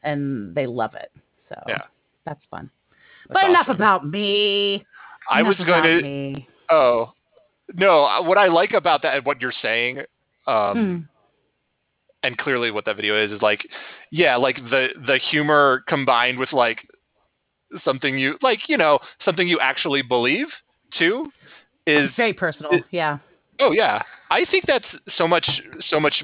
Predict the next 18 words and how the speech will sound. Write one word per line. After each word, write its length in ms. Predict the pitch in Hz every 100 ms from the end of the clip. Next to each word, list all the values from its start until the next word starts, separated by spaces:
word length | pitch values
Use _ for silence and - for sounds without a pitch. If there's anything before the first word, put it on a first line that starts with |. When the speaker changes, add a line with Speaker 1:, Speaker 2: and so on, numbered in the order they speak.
| 123
Speaker 2:
it's 140 | 151 -
so 80 | 180
much 200 | 151 -
better 240 | 139 139 135
and 80 |
so 60 | 143
much 100 | 131
re-, 120 | 123 135
more 240 | 131 135 117 107
rewarding, 420 | 110 123 139 147
even 220 | 131 135
if 60 | 127
something 240 | 127 120
else 140 | 117 113
is 80 | 101 - -
funny. 380 | 113 165 240 - - - _ _ _ _
Speaker 1:
Yeah. 320 | 160 131 127
Speaker 2:
Um, 300 | 117 104 92